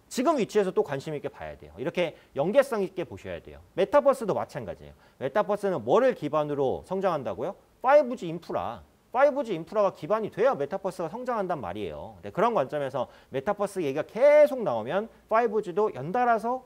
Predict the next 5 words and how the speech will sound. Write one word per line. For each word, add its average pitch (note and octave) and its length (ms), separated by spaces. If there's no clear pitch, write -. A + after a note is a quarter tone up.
이야기가 D#3+ 420
나올 A2 220
가능성이 B2 540
있다라는 G#2+ 720
관점까지, C3 680